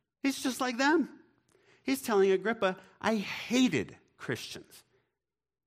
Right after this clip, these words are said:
I took husbands from their wives. I took mothers from their fa-,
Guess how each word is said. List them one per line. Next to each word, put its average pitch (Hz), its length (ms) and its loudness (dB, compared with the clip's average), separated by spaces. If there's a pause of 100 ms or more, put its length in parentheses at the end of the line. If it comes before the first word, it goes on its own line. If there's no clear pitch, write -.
(100)
I 180 100 4
took 147 240 0
husbands 220 420 2
from 135 160 0
their 110 120 0
wives. 196 440 6
I 110 80 0
took 113 180 -6 (340)
mothers 214 360 2
from 135 180 -2
their 101 140 -2
fa-, - 340 -4